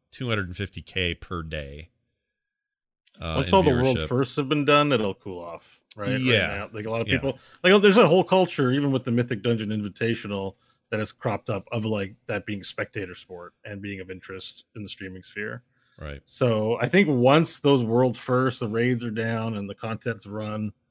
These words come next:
Speaker 2: they'll be, yeah, th-, like you said, the new expansion will get announced and everyone, you know, just the hardcore will just wanna spend twenty-four seven in there and won't be a big deal anymore.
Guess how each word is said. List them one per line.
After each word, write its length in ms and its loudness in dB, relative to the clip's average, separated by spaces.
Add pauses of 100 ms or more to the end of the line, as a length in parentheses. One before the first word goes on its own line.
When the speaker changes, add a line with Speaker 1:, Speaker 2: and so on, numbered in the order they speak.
(640)
Speaker 2:
they'll 160 -2
be, 260 -10
yeah, 200 -12
th-, 180 -14
like 140 -4
you 80 -2
said, 320 -6
the 80 -6
new 160 2
expansion 460 -6
will 60 -4
get 140 -4
announced 640 -10
and 320 -16
everyone, 480 -18 (240)
you 80 -4
know, 220 0
just 180 -8
the 80 -6
hardcore 540 -4
will 100 -12
just 260 -14
wanna 140 -14
spend 300 -18
twenty-four 380 -20
seven 360 -20
in 60 -20
there 160 -10
and 240 -6
won't 180 -10
be 80 -12
a 60 -14
big 200 -20
deal 220 -20
anymore. 320 -18